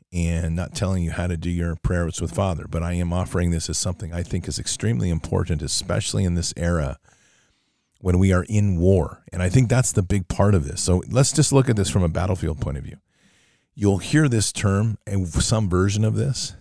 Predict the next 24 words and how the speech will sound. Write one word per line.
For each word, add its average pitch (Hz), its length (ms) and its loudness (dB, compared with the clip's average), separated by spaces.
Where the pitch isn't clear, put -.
"Take 98 260 0
a 95 40 0
knee, 95 440 2
take 92 180 -2
a 82 60 0
sip - 220 0
of 85 100 2
water, 90 440 -2
and 87 140 0
observe 82 320 0
your 78 140 0
terrain." 73 460 -4
That's 87 240 -6
a 71 120 -4
patrol - 580 0
concept. - 640 -8
When 87 120 2
you're 80 120 2
out 90 160 -4
on 87 120 -4
patrol 85 460 -2
with 80 100 -4
a 82 60 -6
squad, 90 580 -2